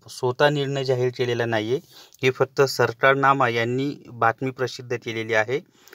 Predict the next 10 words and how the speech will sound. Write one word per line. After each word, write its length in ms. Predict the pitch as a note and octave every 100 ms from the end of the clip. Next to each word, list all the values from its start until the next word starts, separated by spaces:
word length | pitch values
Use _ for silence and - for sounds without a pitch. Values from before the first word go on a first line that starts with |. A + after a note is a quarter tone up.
| _ G#2
अ, 140 | A2+
जेव्हा 380 | A2 A#2+ B2 C#3+
महाराष्ट्र 760 | C3 B2 C3+ C#3+ C#3+ C3+ -
सरकार, 520 | C#3+ C3+ C3 C#3 A#2 B2+ _ _ _
अ, 220 | A2+ A2+ A#2
या-, 280 | - A#2 A#2
याला 220 | A#2+ C3
ऑथेंटिक 680 | B2 - C#3+ D3 D3+ E3 - B2
जाहीर 260 | B2 A#2+ B2+ D3
करेल 240 | C3+